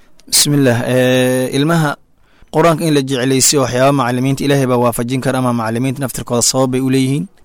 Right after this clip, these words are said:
Qofkii wax bartana aad, waxa weeyaan, adduun iyo aakhiraba mar walba asaga kor uu jiro, ayaan horta ardada inta badan u sheegnaa.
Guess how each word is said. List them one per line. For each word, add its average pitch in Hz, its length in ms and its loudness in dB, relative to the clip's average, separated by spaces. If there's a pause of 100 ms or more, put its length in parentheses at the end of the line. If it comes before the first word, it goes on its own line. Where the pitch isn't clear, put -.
(180)
Qofkii 156 280 0
wax 135 180 2
bartana 131 380 0 (100)
aad, 123 140 0
waxa 131 180 0
weeyaan, 135 320 2
adduun 139 280 0
iyo 127 140 2
aakhiraba 131 360 2
mar 139 160 2
walba 120 160 2
asaga 131 260 0 (120)
kor - 200 0
uu 151 160 -2
jiro, 143 320 0 (480)
ayaan 123 180 0
horta 131 180 0
ardada 131 220 2
inta 131 140 -4
badan 120 300 2
u 139 40 -2
sheegnaa. 127 420 -2